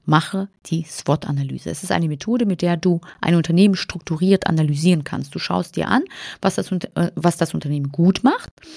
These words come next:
wo es Schwächen hat, welche Chancen es, mh, sich, äh, bieten bei diesem Unternehmen und welche, welchen Risiken das Unternehmen ausgesetzt ist. Besonders beim Investieren hilft dir das,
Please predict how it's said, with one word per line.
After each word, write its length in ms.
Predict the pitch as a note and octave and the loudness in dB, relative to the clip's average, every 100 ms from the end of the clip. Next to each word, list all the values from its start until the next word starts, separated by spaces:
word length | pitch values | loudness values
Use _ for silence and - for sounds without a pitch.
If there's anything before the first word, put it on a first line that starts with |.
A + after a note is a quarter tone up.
| - - | -20 -4
wo 200 | F3 F3+ | 2 4
es 180 | C3 - | 2 -2
Schwächen 400 | - D#3+ - A#3 | 0 0 2 0
hat, 240 | C4 C#4 - | -2 -2 -2
welche 180 | F3+ | -2
Chancen 560 | F#3+ - B3+ E4+ - E3 - | -2 2 2 2 -2 -2 -2
es, 200 | C#3 - _ _ _ _ _ _ _ | -4 -6 _ _ _ _ _ _ _
mh, 480 | D#3 D#3+ D#3 D#3 D#3+ | 4 6 6 6 4
sich, 400 | - D#3+ D#3+ - | 2 2 2 0
äh, 280 | - D#3 D3+ D3 - - - | 2 2 2 -2 -10 -14 -2
bieten 400 | F3+ F#3 - A3 | 0 0 -2 0
bei 120 | G#3+ | 0
diesem 220 | G#3+ A3+ | 0 -2
Unternehmen 420 | A3+ A#3 A#3+ C4+ - - - - | -2 -2 -2 -2 -6 -20 -14 -2
und 180 | A#3 | 2
welche, 340 | A3+ A3 A#3+ A3 _ - - | 2 2 2 -2 _ -20 -2
welchen 280 | A3+ A3+ G#3+ | 0 2 0
Risiken 480 | - F#3+ F#3 - C#3 | 4 4 4 0 -2
das 160 | C#3 | -2
Unternehmen 340 | A#2+ C#3 C#3 C3+ | -4 0 0 0
ausgesetzt 640 | C#3 C#3 C#3 C#3+ C#3 - | -2 0 -2 -2 -4 -8
ist. 180 | - - - - - - - | -10 -10 -16 -20 -20 -20 -8
Besonders 400 | D#3+ F#3+ F#3+ F#3 | 0 2 4 2
beim 320 | F3+ E3+ F3 - | 0 0 0 -6
Investieren 680 | E3+ D#3 D3+ - F3+ F#3 | -6 -4 -4 -2 0 0
hilft 320 | D3+ F3 E3+ F#3 | 2 2 2 0
dir 80 | |
das, 240 | F3 F3+ | 2 0